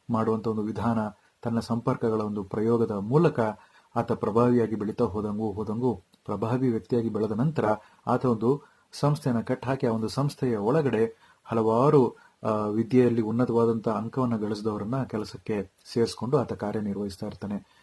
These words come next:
ಹೀಗಿರ್ಬೇಕಾದ್ರೆ ಒಬ್ಬ ವ್ಯಕ್ತಿ ಓದದೇನೆ ಅಷ್ಟರ ಮಟ್ಟಿಗೆ ಬೆಳೀಲಿಕ್ಕೆ ಆಗುತ್ತೆ ಅಂದಾಗ ಓದ್ದಂತ ವಿದ್ಯಾವಂತರಾಗಿರ್ಲಿ, ವಿದ್ಯಾಭ್ಯಾಸವನ್ನ ಪಡೆದಂತವ್ರು ಇನ್ನೂ ಎಷ್ಟರ ಮಟ್ಟಿಗೆ ಅವರು ಏರ್ಬೋದು ಜೀವನದಲ್ಲಿ. ಅದಕ್ಕೆ ಜೀವನ ಪಾಠ ಬಹಳ ಬಹಳ ಮುಖ್ಯ.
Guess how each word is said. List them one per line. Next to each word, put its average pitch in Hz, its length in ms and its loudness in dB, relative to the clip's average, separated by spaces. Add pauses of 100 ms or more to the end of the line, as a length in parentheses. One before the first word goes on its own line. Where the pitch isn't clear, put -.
(300)
ಹೀಗಿರ್ಬೇಕಾದ್ರೆ 139 580 6
ಒಬ್ಬ 113 280 4
ವ್ಯಕ್ತಿ 135 320 0
ಓದದೇನೆ 139 560 2
ಅಷ್ಟರ 131 360 -2
ಮಟ್ಟಿಗೆ 120 380 0
ಬೆಳೀಲಿಕ್ಕೆ 110 400 0
ಆಗುತ್ತೆ 107 300 -4
ಅಂದಾಗ 101 240 -2 (540)
ಓದ್ದಂತ 127 420 2
ವಿದ್ಯಾವಂತರಾಗಿರ್ಲಿ, 113 920 0
ವಿದ್ಯಾಭ್ಯಾಸವನ್ನ 113 640 0
ಪಡೆದಂತವ್ರು 113 600 -2
ಇನ್ನೂ - 420 -6
ಎಷ್ಟರ 139 300 2
ಮಟ್ಟಿಗೆ 120 400 0 (340)
ಅವರು 104 360 -4
ಏರ್ಬೋದು 107 420 0
ಜೀವನದಲ್ಲಿ. 101 580 -4 (240)
ಅದಕ್ಕೆ 117 240 2
ಜೀವನ 123 280 2
ಪಾಠ 113 220 -2
ಬಹಳ 107 240 -4
ಬಹಳ 104 200 -6
ಮುಖ್ಯ. 98 420 -6